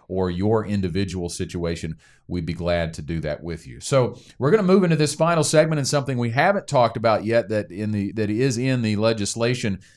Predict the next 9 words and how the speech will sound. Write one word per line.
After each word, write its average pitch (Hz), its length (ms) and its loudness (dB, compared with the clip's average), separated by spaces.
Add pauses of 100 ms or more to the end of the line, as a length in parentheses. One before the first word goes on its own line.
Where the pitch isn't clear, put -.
(120)
that 101 160 2
was 98 180 -4
recently 120 500 -4
passed, 110 600 2
and 110 240 -2
that 147 320 4
is 85 540 -4 (260)
allowing 120 920 2
annuities 104 920 0